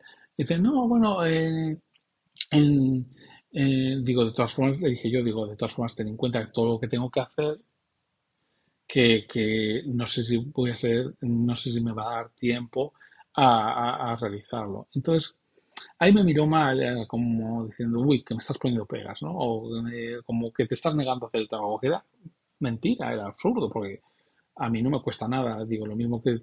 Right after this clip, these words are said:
te tengo que diseñar un packaging, no me cuesta nada hacer una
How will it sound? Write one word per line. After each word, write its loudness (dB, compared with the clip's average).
te 2
tengo 0
que -4
diseñar 0
un -6
packaging, -2
no 2
me 2
cuesta -2
nada 2
hacer -4
una -2